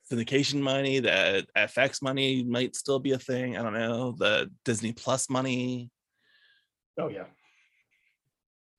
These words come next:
Speaker 1: And I have to imagine that, like, for every episode they produce, that, that's, that's, like, another ten million dollars, like, for everyone. So, you know,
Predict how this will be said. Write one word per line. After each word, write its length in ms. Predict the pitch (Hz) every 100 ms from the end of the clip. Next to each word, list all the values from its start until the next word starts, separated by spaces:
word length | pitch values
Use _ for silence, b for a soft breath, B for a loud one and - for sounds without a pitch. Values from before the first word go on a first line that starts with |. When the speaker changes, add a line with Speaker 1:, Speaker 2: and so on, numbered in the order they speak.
| _ _ 190
Speaker 1:
And 200 | 214 - _ _ _
I 80 | 170
have 180 | 196 247
to 80 | 311
imagine 360 | 180 254 -
that, 120 | 131
like, 360 | 131 131 123 117 - _ _ _ _ _ _ _ _ _ _ _ _ _ _ _ _ _ _ _ _
for 160 | - -
every 180 | 170
episode 220 | 170 156 147
they 100 | -
produce, 380 | - 147 285
that, 120 | 117 98
that's, 460 | 117 123 - 160 156
that's, 180 | 131 135
like, 100 | 147
another 540 | 139 135 127 120 117 110 _ _ _ _ _ _ _ _ _ _ _ _ _ _ _ _
ten 200 | - 117
million 220 | 104 104 101
dollars, 560 | 92 80 80 95 - -
like, 340 | 101 101 78 - _ _ _ _ _ _ _
for 140 | - 269
everyone. 400 | 277 151 80 110
So, 400 | 123 117 127 139
you 100 | 175
know, 180 | 156 151